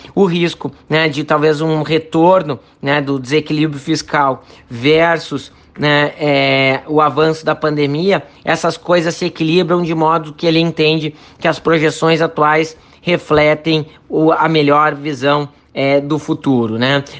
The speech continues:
Nessas projeções, o Banco Central brasileiro tem colocado o juro em treze e setenta e cinco, deixado o câmbio, né, próximo dos patamares de quatro e setenta e cinco, e ele tem três por cento de inflação e três vírgula seis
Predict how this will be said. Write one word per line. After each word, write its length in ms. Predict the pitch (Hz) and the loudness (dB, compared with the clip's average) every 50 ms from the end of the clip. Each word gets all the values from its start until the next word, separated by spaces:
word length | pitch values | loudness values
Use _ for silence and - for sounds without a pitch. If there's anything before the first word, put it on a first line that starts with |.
| - | -4
Nessas 300 | - 175 190 180 196 175 | -2 0 0 0 -2 -4
projeções, 520 | - 196 196 190 180 175 - - 180 175 156 | -4 -2 0 0 0 -2 -2 0 0 0 0
o 60 | 160 | 0
Banco 220 | 160 165 170 165 | 0 0 0 0
Central 280 | - 170 156 151 165 165 | -2 -2 0 0 0 2
brasileiro 460 | 160 160 160 151 160 160 160 160 160 | 2 0 0 0 0 2 2 2 0
tem 180 | 160 175 170 160 | 0 -2 -2 0
colocado 420 | 156 165 160 160 - 165 160 156 | 0 0 0 0 0 -2 -2 -2
o 40 | 156 | -2
juro 220 | 139 156 160 156 | -2 -2 -2 -2
em 80 | 160 156 | -4 -4
treze 260 | - 160 156 160 156 | 0 0 2 2 2
e 40 | - | 0
setenta 300 | 170 156 156 156 147 151 | -4 -4 -2 -4 -2 -2
e 60 | 147 | -4
cinco, 420 | 139 - - 202 220 233 233 - - - - - - - - - | -4 -2 0 0 0 0 -2 -6 -12 -20 -20 -20 -20 -20 -20 -10
deixado 540 | - 160 185 175 - - 185 175 175 165 165 | -2 0 0 0 0 0 0 2 0 0 -2
o 40 | 160 | -6
câmbio, 500 | - - - 175 170 170 160 147 131 - - - - _ _ | -4 0 2 2 2 2 2 0 -4 -6 -8 -18 -20 _ _
né, 220 | - 156 160 156 156 | -4 0 0 0 0
próximo 600 | - - 160 160 160 160 160 - 160 156 151 151 | 0 0 0 2 0 0 -2 -4 -4 -2 -2 -2
dos 160 | 139 143 139 | -2 -6 -4
patamares 480 | - 165 156 156 151 151 151 156 156 | -2 -2 0 0 0 2 2 0 0
de 80 | 143 147 | -2 -4
quatro 300 | 147 - 170 160 160 - | -2 0 0 0 -2 -2
e 20 | |
setenta 320 | - 160 151 151 160 156 147 | -2 -2 0 0 0 0 0
e 80 | 151 | -2
cinco, 460 | 143 - - 190 202 220 226 226 - - - - - - - | -4 -2 -2 0 0 0 0 -2 -8 -16 -20 -20 -20 -14 -4
e 120 | - 180 | 0 0
ele 160 | 208 202 196 | 2 2 0
tem 240 | 196 - 196 190 196 | 0 0 0 0 0
três 400 | 190 - - 202 202 202 202 196 | -2 -4 0 2 4 4 2 2
por 100 | - - | -2 -10
cento 320 | 156 - 185 180 175 170 165 | -6 -2 -2 0 0 -2 -4
de 100 | 151 175 | -6 -6
inflação 540 | 165 160 175 147 143 - - 180 180 180 | -4 -2 0 -2 0 0 0 0 0 0
e 40 | 175 | 0
três 300 | 165 - 175 165 180 170 | -2 -2 0 2 2 2
vírgula 300 | 160 165 156 156 160 147 | 0 0 0 2 2 2
seis 480 | 139 - - 156 156 160 160 160 - | 0 0 0 2 2 2 2 0 -4